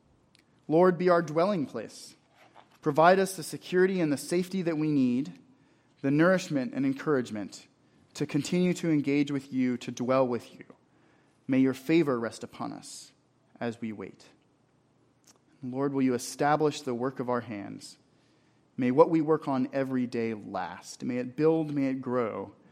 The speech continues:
and become something good, something of worth for our world. Lord, you have been our dwelling place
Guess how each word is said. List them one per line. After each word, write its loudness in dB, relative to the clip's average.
and -8
become -4
something -4
good, -4
something -6
of -8
worth -12
for -6
our -4
world. -8
Lord, 4
you 0
have 0
been 4
our 4
dwelling 0
place -12